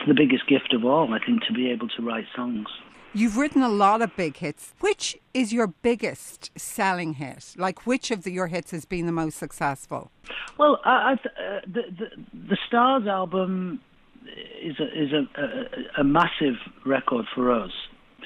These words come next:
Speaker 1: Uh, Holding Back the Years, obviously, um, the song Fairground, Sunrise later on. I've just been aiming to have, like, a hit every decade, and 'cause not many,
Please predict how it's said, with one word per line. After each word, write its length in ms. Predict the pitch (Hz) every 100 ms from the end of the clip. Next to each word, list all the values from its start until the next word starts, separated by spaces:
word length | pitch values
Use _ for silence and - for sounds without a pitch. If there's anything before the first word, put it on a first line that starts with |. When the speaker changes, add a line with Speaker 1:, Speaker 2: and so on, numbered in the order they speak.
| - - - -
Speaker 1:
Uh, 240 | 143 131
Holding 340 | 135 185 175 156
Back 160 | 151
the 80 | 135
Years, 380 | 143 160 165 143
obviously, 680 | 147 143 - 147 139 135 - -
um, 720 | 135 131 123 123 123 123 113 113
the 80 | 123 -
song 180 | 127 -
Fairground, 800 | 147 147 151 151 143 143 139 135 - 180
Sunrise 580 | 175 170 170 160 156 147
later 340 | 147 139 135
on. 260 | 131 127 127 - - - - - -
I've 180 | 185 -
just 220 | 240 -
been 160 | 240 226
aiming 340 | 233 226 208 -
to 80 | 170
have, 220 | 185 165
like, 240 | 170 -
a 40 | 139
hit 260 | 185 170 -
every 300 | 156 147 127
decade, 640 | 147 143 139 117 107 101 - - -
and 260 | 127 127 120
'cause 120 | - 135
not 240 | 175 185
many, 260 | 165 156